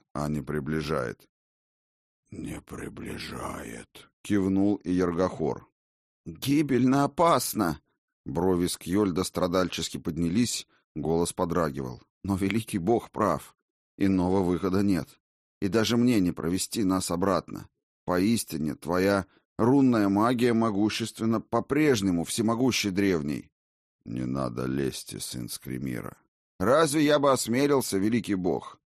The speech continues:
«Довольно слов. Фенрир, держись поблизости. Райна, смотри за мулами». Белый тигр прижался головой к боку Валькирии, тихонько взмякнул.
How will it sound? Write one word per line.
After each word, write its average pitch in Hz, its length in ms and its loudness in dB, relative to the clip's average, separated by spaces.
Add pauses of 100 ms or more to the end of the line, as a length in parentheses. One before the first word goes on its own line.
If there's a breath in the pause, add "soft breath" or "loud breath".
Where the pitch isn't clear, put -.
(340)
«Довольно 73 680 0
слов. - 480 -6 (560)
Фенрир, 73 600 0 (500)
держись 71 440 -4
поблизости. 69 680 -4 (360)
Райна, 71 520 0 (180)
смотри 78 480 -2
за 73 180 -2
мулами». 55 500 -4 (1000)
Белый 123 460 2
тигр 117 460 0
прижался 107 600 0
головой 104 500 2
к 80 80 -6
боку 95 340 0
Валькирии, 113 680 2
тихонько 92 640 -2
взмякнул. 80 680 -2